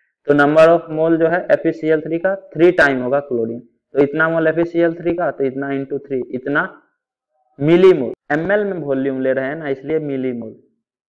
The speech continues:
अगर आप upon thousand कर दीजिएगा तब mole होगा।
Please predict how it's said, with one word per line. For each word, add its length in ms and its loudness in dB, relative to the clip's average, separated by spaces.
अगर 240 2
आप 240 0
upon 360 -2
thousand 320 0
कर 120 0
दीजिएगा 320 -2
तब 100 -2
mole 240 -4
होगा। 160 -10